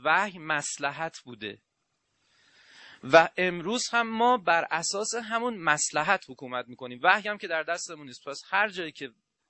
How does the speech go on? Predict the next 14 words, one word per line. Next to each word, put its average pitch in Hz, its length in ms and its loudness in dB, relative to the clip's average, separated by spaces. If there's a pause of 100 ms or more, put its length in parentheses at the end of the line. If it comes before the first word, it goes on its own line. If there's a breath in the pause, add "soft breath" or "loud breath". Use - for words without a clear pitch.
(500)
لازم 156 640 2
بود 214 200 -2
حتی 214 380 4
در 180 200 2
مقابل 170 680 0
وحی 196 220 2
می‌ایستیم، 131 540 -12 (240)
دیگه 147 180 -6
چه - 180 -8
برسد 151 360 -2
به 131 80 -4
سنت 120 400 0
رسول 123 380 4
خدا 113 340 2